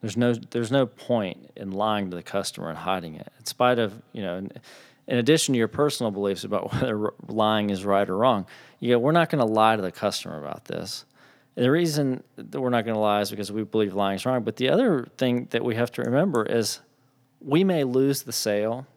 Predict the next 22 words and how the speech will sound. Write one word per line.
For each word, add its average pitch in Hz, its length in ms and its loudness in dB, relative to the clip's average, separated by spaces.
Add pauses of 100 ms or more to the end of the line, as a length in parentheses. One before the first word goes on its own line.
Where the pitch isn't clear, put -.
So 123 240 2
we're 131 160 0
gonna 151 160 0
be 135 120 0
honest 123 280 0
with 123 60 -14
the 117 60 -8
customer 107 320 -4
and 98 60 -8
tell 107 120 -6
them 101 60 -4
we 98 60 -6
screwed 107 220 -6
up. 117 120 -6 (460)
And 123 120 0
they 170 100 4
may 214 140 4
decide 139 400 0
to 127 60 -4
go 113 120 4
somewhere 110 400 -2
else, - 400 -6